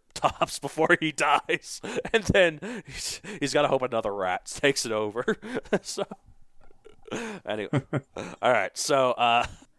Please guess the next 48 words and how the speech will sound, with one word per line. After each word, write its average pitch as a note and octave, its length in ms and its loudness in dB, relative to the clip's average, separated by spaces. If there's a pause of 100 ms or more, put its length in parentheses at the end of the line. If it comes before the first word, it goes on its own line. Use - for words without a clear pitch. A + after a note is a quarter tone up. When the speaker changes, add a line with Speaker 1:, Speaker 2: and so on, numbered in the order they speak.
(120)
Speaker 2:
That's F4 260 4
a G#4 80 6
surprisingly E3 840 6
wholesome C3+ 640 4
movie, A#2+ 460 6
um, G2 220 8
Speaker 1:
I F3 120 6
kn-, - 140 6 (100)
Speaker 2:
Ratatouille. F3+ 100 2
Speaker 1:
I G3 100 8
know, G3 260 10
Speaker 2:
And E3 120 8
Speaker 1:
it - 20 6 (120)
Speaker 2:
it's B2 120 0
Speaker 1:
is. F3+ 60 10
Speaker 2:
very B3 220 8
different F3+ 420 4
from F3 220 4
your D3 140 6
usual C3 760 4 (460)
Pixar A#2+ 640 8
thing B2+ 200 2
where A#2+ 120 6
they A#2+ 100 8
usually B2 320 6
have A#2+ 100 2
some B2+ 200 0
kind A#2+ 260 4
of A2+ 80 2
struggle B2+ 640 4
or A#2 340 8
emergency. C3+ 680 4
There D3 220 8
isn't G#3 260 4
really A#2+ 280 6
one A2 220 4
in G#2+ 100 2
Ratatouille. A2 560 6
Speaker 1:
I G#3 100 10
mean, F3+ 120 6
it's D#3+ 160 2
like, C#3 320 6
prove D#3 300 2
yourself B2 460 2
to A#2 60 -4
be G#2 140 -4
a G2 80 -8
good A2 260 -6